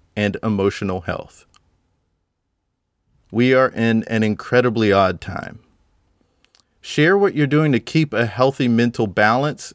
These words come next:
because that can inspire other people.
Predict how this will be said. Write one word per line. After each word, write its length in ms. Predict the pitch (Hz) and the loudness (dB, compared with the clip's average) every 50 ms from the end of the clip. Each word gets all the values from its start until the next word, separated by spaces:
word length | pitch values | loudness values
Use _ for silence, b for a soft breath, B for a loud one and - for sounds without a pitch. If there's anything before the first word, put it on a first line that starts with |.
| _ - | _ -14
because 240 | 113 - 120 107 98 | -6 -4 -4 -2 0
that 200 | 123 123 127 - | 0 0 -2 0
can 320 | - 131 113 98 95 87 - _ _ _ _ _ _ - | -2 -2 0 0 -4 -6 -10 _ _ _ _ _ _ -12
inspire 520 | 107 - - - 101 101 98 98 101 98 | -10 -10 -4 -2 0 2 2 2 2 2
other 180 | 95 90 95 87 | 0 -2 -4 -6
people. 460 | - 95 - - - - - - | -6 -10 -10 -10 -14 -16 -16 -18